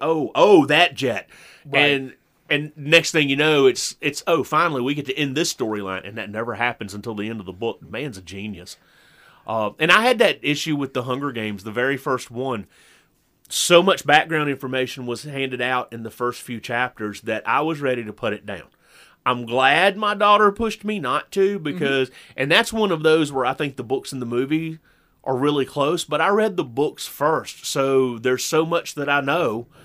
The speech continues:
Speaker 1: that I might be seeing things that are really not in the movies.
Speaker 2: My issue with that is,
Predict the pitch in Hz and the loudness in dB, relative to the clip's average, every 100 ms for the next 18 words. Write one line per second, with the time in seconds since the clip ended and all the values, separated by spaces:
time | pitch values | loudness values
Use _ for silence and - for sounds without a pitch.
0 | - _ 123 131 143 151 131 131 - 143 | -20 _ 0 0 2 0 -2 -6 -2 -2
1 | 139 123 131 123 107 113 107 113 123 120 | -2 -4 -6 -6 -6 -6 -6 -4 -4 -2
2 | 107 107 104 101 85 73 _ - _ _ | -6 -6 -6 -10 -14 -20 _ -20 _ _
3 | _ _ _ 139 160 196 190 170 - 185 | _ _ _ -6 -2 -2 -4 -6 -6 -6
4 | 156 127 143 143 143 143 _ _ 151 139 | -4 -4 -4 -4 -8 -10 _ _ -10 -6
5 | 139 139 131 120 - | -6 -6 -10 -16 -18